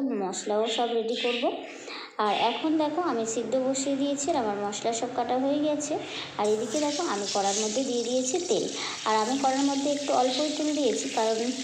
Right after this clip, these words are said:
তোমরা দেখেছো আমার মাংসের গায়ে একটু চর্বি ছিল, সেই কারণে অল্প তেল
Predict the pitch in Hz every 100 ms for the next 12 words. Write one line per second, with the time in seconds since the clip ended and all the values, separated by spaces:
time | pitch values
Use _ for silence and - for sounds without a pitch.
0 | - - 208 202 226 277 285 - 240 -
1 | - - - 202 208 208 - 220 220 226
2 | 285 269 262 247 226 226 226 285 269 285
3 | 269 302 - 233 285 - 202 214 214 233
4 | 262 220 226 226 277 277